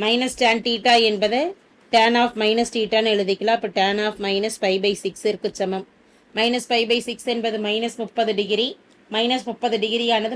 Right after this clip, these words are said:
minus தொண்ணூறுல இருந்து plus தொண்ணூறுக்கு இடையில இருக்கிறதுனால முதன்மை தீர்வா நாம minus pi by six-ஐயே எழுதிக்கலாம். Therefore, முதன்மை தீர்வு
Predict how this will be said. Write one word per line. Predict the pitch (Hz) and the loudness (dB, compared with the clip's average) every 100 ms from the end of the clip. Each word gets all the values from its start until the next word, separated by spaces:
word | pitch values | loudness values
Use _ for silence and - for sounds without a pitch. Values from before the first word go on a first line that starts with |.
| 233 | -2
minus | 220 240 - | -2 -2 -6
தொண்ணூறுல | 233 226 214 214 208 | -6 -4 -2 0 0
இருந்து | 240 - | -2 -4
plus | 226 220 | -6 -4
தொண்ணூறுக்கு | 240 226 220 208 214 190 | -4 -2 -2 -2 -2 2
இடையில | 220 226 214 202 | 2 2 2 0
இருக்கிறதுனால | 196 214 190 190 180 175 196 214 - - - _ 214 | 0 0 0 -2 -2 0 0 0 -4 -18 -20 _ -2
முதன்மை | 226 240 247 - | 2 4 2 2
தீர்வா | 233 208 240 254 | 0 2 2 2
நாம | 226 262 294 | 0 0 0
minus | 226 233 233 | 0 0 0
pi | 226 208 | 0 2
by | 208 208 | 0 -2
six-ஐயே | 190 208 208 226 190 | -8 -2 2 4 2
எழுதிக்கலாம். | 180 175 175 170 180 | 0 -2 -4 -6 -2
Therefore, | 180 170 - 196 170 - _ _ _ _ _ _ - - | -2 -2 -2 0 0 -4 _ _ _ _ _ _ -16 -6
முதன்மை | 196 202 202 208 208 208 | -2 0 0 -2 -4 -4
தீர்வு | 185 175 202 | -2 -2 -2